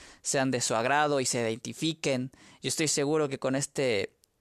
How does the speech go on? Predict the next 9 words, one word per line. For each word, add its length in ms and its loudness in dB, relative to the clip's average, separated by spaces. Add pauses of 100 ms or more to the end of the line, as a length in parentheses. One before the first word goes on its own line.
(480)
con 160 0
este 180 0
capítulo 480 -2
se, 280 -2
se 100 -2
están 260 -2
identificando. 1000 0 (2750)
Estoy 1000 2
pensando... 840 2